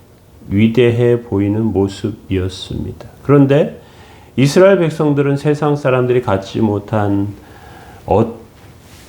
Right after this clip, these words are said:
그 위대한 무엇을 갖고 있었는데 그것은 바로 하나님이었습니다.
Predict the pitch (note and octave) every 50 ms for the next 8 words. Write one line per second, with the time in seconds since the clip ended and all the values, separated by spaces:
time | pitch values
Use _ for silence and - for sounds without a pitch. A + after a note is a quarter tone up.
0 | - - - - C3 B2+ A#2+ A#2 A2+ B2 C#3 C#3 C#3 F3+ E3+ D#3+ D#3 D#3 D#3+ D#3
1 | D#3 D3+ D#3 D#3 D3+ D#3 D#3 D3+ C3+ A2 G#2 A2+ A#2+ C3+ D3+ D#3 D#3 D3+ - D#3
2 | C#3+ - - G#2 G2+ - - C3 A#2 A2 A2 G#2+ - - A2 G#2+ G#2 G2+ G2+ G2+
3 | G#2 G#2+ - - A2 G#2 A#2+ A#2+ - - B2+ A#2+ - - F#2 F2+ G2+ A#2 B2+ C3
4 | - - - - - - - - - - - - D#3+ D#3+ E3 D#3 D#3 D3+ D3+ D3
5 | D3+ D#3+ - G2+ G2 G2 G2 - - - - - - - - - -